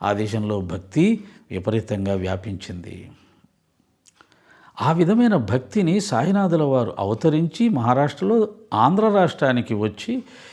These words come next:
ఇక్కడ వారు భక్తుల హృదయాల్లో స్థానం సంపాదించుకొని మనందరికీ కూడా మహారాష్ట్ర భక్తిని ప్రసాదించారు.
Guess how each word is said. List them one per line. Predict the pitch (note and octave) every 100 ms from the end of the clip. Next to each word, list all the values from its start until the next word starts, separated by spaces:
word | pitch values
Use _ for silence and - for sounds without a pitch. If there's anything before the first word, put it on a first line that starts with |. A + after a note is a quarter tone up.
| -
ఇక్కడ | A#2 A2+ - G#3+
వారు | E3+ C#3 A2 F#2+ - _
భక్తుల | A#2+ G#2+ - E3
హృదయాల్లో | C3 - - A2+ G#2+ C#3+ C#3+ B2+
స్థానం | - G2 G#2+ B2
సంపాదించుకొని | - F#2+ A#2 A#2+ C#3 C3 - F#3+ G#3+ - - _ _ _ _ _ _ _ _ _ _ _ - _ -
మనందరికీ | A#2 A2 C#3+ C#3+ - B2
కూడా | A#2+ A#2+
మహారాష్ట్ర | C#3+ G#2+ A2+ C3+ C3 -
భక్తిని | G#2+ F#2 B2 - G#3+ D#3 C#3
ప్రసాదించారు. | C#3 A#2 - F2+ F#2+ F#2 - -